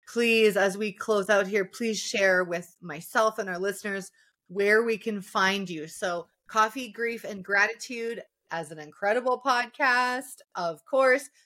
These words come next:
your book, The Fifth Chamber, your Coffee and Grief Facebook event. Anywhere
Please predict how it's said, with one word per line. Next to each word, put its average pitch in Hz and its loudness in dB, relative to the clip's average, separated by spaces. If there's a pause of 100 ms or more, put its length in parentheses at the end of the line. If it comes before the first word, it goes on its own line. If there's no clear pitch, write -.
(180)
your 196 2
book, 233 2
The 240 2
Fifth 220 0
Chamber, 240 2 (380)
your 196 -4
Coffee 226 -2
and 220 -8
Grief 208 -2
Facebook 226 -2 (100)
event. 226 0 (880)
Anywhere 226 2